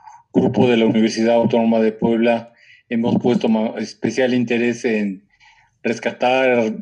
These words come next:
y difundir distintos aspectos de lo que es nuestra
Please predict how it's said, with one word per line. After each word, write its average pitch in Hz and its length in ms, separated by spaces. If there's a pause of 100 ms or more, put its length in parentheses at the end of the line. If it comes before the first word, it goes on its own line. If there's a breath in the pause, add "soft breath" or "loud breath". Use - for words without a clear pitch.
(200)
y 113 180
difundir 123 760 (420 soft breath)
distintos 127 760
aspectos 117 540
de 117 80
lo 110 320
que 123 80
es 117 60
nuestra 107 640